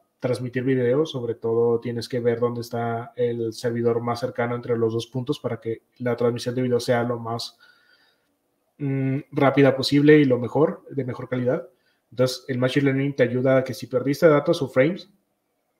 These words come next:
puedes recuperarlos con machine learning, este, o incluso empaquetarlos, eh, y después pasarlos a tu, a tu pantalla para que los puedas ver bien.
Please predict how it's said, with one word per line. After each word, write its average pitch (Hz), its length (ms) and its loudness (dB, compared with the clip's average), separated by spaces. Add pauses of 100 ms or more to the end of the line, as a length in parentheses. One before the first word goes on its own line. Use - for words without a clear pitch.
(420)
puedes 147 200 6
recuperarlos 127 640 0
con 117 240 -8
machine 120 320 -8
learning, 127 480 -4 (520)
este, 117 500 -2
o 123 120 4
incluso 131 400 -2
empaquetarlos, 135 960 -2 (640)
eh, 120 720 -2
y 135 80 -2
después 123 800 -6 (720)
pasarlos 135 480 0
a 127 140 -2
tu, 120 400 -8
a 123 120 -6
tu 120 160 -12
pantalla 120 500 -2
para 113 140 -6
que 117 100 -8
los 113 120 -8
puedas 117 240 -4
ver 110 140 -4
bien. 123 260 -6